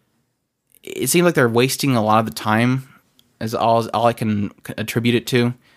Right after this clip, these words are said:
And this last, today's episode was proof of that. It, it went into a character that I had no care for.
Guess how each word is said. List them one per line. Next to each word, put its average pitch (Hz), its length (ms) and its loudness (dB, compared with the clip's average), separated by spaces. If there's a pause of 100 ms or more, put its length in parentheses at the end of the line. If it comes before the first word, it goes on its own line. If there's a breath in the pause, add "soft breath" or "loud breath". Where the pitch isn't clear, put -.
(480 soft breath)
And 110 540 0
this - 360 -2
last, 123 480 -2
today's 123 380 0
episode 110 560 -2
was 104 200 -4
proof - 340 -6
of 104 80 -14
that. 98 220 -2
It, 107 260 -4 (1080 soft breath)
it 151 140 0
went 151 160 2
into 143 200 0
a 120 40 2
character 135 380 0
that 120 80 4
I 120 40 0
had 117 260 -2
no 110 140 2
care 110 300 0
for. 110 500 2